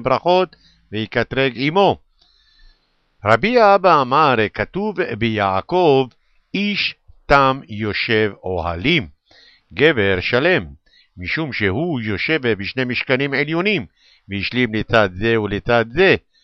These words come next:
והוא לא אמר שנטמע בכשפיו." אבל על מה שאמר רבי יהודה, משום שליבו שלם על טוב ואמת, שעשה לו הקדוש ברוך הוא,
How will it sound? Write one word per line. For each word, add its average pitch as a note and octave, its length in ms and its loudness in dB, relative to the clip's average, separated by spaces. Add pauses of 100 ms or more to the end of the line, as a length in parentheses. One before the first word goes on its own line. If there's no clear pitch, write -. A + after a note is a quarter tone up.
(220)
והוא A#2+ 460 -4
לא A#2 320 4
אמר D3+ 360 2 (140)
שנטמע A#2 600 -2
בכשפיו." C3 640 0 (600)
אבל G2+ 520 0 (120)
על F#2+ 260 -2
מה A#2 260 0
שאמר A#2+ 440 0
רבי F#2+ 200 -4
יהודה, G#2+ 580 2 (560)
משום D3 320 -6
שליבו G#2+ 600 -2
שלם A#2 420 -2
על G2+ 180 -2
טוב C#3 280 -2
ואמת, A#2+ 560 0 (460)
שעשה F#2+ 480 -2
לו B2+ 180 2
הקדוש C3 340 -2
ברוך C#3 280 -2
הוא, G#3 260 -4